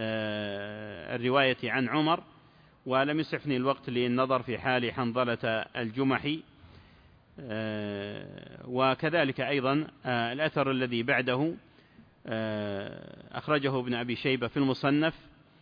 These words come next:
آه، من طريق عبد الأعلى بن عبد الأعلى عن محمد بن إسحاق وهو صاحب السيرة، عن يزيد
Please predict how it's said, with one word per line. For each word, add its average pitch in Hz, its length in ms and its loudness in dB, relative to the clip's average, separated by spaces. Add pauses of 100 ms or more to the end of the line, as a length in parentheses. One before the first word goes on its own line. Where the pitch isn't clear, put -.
(440)
آه، 117 100 2
من 135 140 6
طريق 139 360 2
عبد 123 240 2
الأعلى 131 560 2
بن 120 160 -2
عبد 113 200 -2
الأعلى 131 380 2
عن 117 160 2
محمد 135 520 0 (380)
بن 123 200 -2
إسحاق 139 580 2
وهو 120 400 2 (320)
صاحب 127 340 0
السيرة، 151 500 0 (720)
عن 151 180 6
يزيد 139 540 2